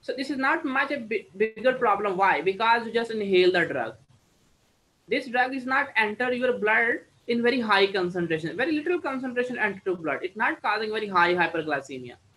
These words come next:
Understand? So beta two drug, these drug can interfere with diabetes a little. Done? So they can increase blood sugar level.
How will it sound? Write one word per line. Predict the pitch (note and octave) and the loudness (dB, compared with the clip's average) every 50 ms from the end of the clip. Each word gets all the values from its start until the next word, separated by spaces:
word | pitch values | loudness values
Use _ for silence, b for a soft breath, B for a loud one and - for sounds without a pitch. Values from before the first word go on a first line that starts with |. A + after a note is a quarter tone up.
| _ _ _ _ _ _ _ _ _ _ _ - | _ _ _ _ _ _ _ _ _ _ _ -10
Understand? | C#3+ D3+ G3+ A#3 - - C4+ D4+ F#4 G#4 - _ _ _ _ _ _ _ _ _ _ _ _ _ _ _ _ _ _ _ _ _ _ _ _ _ _ _ _ _ _ _ _ _ _ _ _ _ _ - | -6 -6 -6 -4 -2 -2 0 0 -2 -4 -8 _ _ _ _ _ _ _ _ _ _ _ _ _ _ _ _ _ _ _ _ _ _ _ _ _ _ _ _ _ _ _ _ _ _ _ _ _ _ -12
So | E3+ E3 | -8 -4
beta | - G3 A3+ A3 A#3+ A#3+ A#3 A#3 | -2 -2 0 0 0 -2 -2 -2
two | C4+ C#4 C#4 B3 | -4 -8 -6 -4
drug, | G3+ F3+ E3 D#3+ D#3+ D#3+ - _ F3 | 0 2 2 2 2 0 -4 _ -6
these | F3+ A3 A#3+ A3+ G3 | -4 -4 -4 -6 -6
drug | E3+ E3+ E3 D#3 D#3+ E3 - | -2 0 2 2 2 0 -2
can | - A3+ A#3 B3 | -2 -2 -2 -2
interfere | A#3+ - B3 B3+ B3+ D#4+ - - C#4+ C4+ C4 | -2 -4 -6 -4 -4 -6 -2 0 -2 -2 0
with | C4 B3+ G#3 | -2 -4 0
diabetes | G3 F3+ E3 E3 E3 E3+ E3+ E3+ F3 E3 - E3 D#3 E3 | 2 2 4 2 2 0 0 -2 -2 -2 -2 -2 -2 -2
a | D#3+ | -2
little. | D#3 D#3 D3+ D3+ A#2+ A2+ - _ _ _ _ _ _ _ _ _ _ _ _ _ _ _ _ _ _ _ _ _ _ _ _ _ _ _ _ _ _ - | -2 -4 -6 -8 -10 -12 -14 _ _ _ _ _ _ _ _ _ _ _ _ _ _ _ _ _ _ _ _ _ _ _ _ _ _ _ _ _ _ -4
Done? | - E3 G3 A#3+ E4 F#4+ _ _ _ _ _ _ _ _ _ _ _ _ _ _ _ _ _ - | -2 -2 -2 -2 -4 -8 _ _ _ _ _ _ _ _ _ _ _ _ _ _ _ _ _ -12
So | F3+ | -10
they | F3+ G#3 G3+ | -8 -6 -4
can | G#3+ A3+ A3+ G#3+ G#3 | -4 -4 -4 -4 -6
increase | F#3+ G3 F#3+ F#3+ G3 G3+ G#3+ G3+ F#3 F3+ - _ _ _ _ _ _ _ _ _ _ - | -6 -6 -4 -4 -2 -2 -4 -6 -8 -12 -18 _ _ _ _ _ _ _ _ _ _ -8
blood | E3 D#3+ D#3 - - | -6 -4 -4 -6 -8
sugar | - C3+ C3 B2 | -14 -14 -14 -12
level. | A#2+ A#2 G#2+ A2 | -14 -14 -16 -20